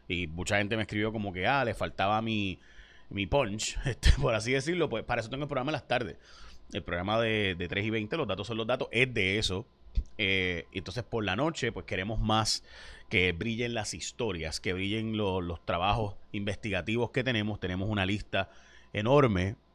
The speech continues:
de trabajos investigativos que estamos ya haciendo, ya están corriendo. Eh, así que ayer a Laura Isabel González,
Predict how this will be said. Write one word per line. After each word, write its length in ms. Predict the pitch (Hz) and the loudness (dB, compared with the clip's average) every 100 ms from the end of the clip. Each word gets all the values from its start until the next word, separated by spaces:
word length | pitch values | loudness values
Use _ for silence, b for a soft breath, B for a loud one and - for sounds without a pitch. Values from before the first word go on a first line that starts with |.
| - | -2
de 200 | - 107 | 0 -2
trabajos 320 | 95 92 107 | 0 2 2
investigativos 760 | 104 107 - 113 120 117 110 113 | 0 -2 0 4 4 6 4 4
que 80 | 101 | 2
estamos 400 | - 98 107 90 | 2 2 2 0
ya 200 | 110 113 | 2 2
haciendo, 360 | 117 107 98 110 | 2 -2 -2 0
ya 120 | 101 | -2
están 240 | - 107 | 0 -4
corriendo. 520 | 104 120 110 95 104 - B B B B | -2 0 0 0 -2 -6 B B B B
Eh, 340 | 95 87 87 | 2 4 2
así 220 | 87 - 98 | 2 0 0
que 300 | 113 107 82 | 2 4 4
ayer 240 | 95 101 | 4 4
a 60 | 120 | 4
Laura 260 | 101 98 95 | 4 2 0
Isabel 300 | 92 92 101 | 0 2 0
González, 580 | 104 98 143 139 139 | -2 4 6 6 4